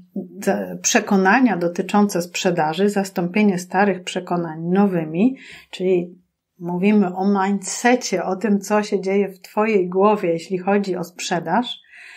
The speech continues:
Z mojego doświadczenia to jest bardzo ważna kwestia, jeśli chodzi o sprzedaż i żaden proces,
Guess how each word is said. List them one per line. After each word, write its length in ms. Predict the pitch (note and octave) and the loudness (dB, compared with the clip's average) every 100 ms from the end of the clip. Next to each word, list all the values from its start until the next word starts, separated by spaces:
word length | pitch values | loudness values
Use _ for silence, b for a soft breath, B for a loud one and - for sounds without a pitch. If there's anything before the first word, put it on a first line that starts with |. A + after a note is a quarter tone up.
| B | B
Z 80 | - | 0
mojego 440 | G3+ G#3 A#3 A#3 G#3 | 2 6 4 4 0
doświadczenia 680 | G3+ G3+ G#3 G3+ G#3 G3 F#3+ | -2 0 -2 0 0 0 0
to 120 | F#3+ | -2
jest 220 | F#3+ F#3 | -2 0
bardzo 480 | A3+ B3 A#3 F#3 F3+ | 4 6 4 -2 0
ważna 420 | F#3 F#3+ F#3+ F3+ | 0 0 -2 -4
kwestia, 680 | - - A3 A3 - F3+ D#3 - B B B | -6 -2 -2 -2 -2 -2 -2 -10 B B B
jeśli 320 | - G3 G3 | 0 0 0
chodzi 320 | F#3+ G#3 G3+ F#3 | 0 0 0 -2
o 60 | |
sprzedaż 600 | F3+ - G3+ F#3+ E3 - | -4 -2 0 2 0 -2
i 260 | G3 F3+ F3+ | 0 0 -2
żaden 520 | F#3 G3+ A3+ A#3+ A#3 | -2 2 4 2 -2
proces, 640 | A3+ F3+ E3+ - D3 - | -2 -4 -4 -6 -10 -14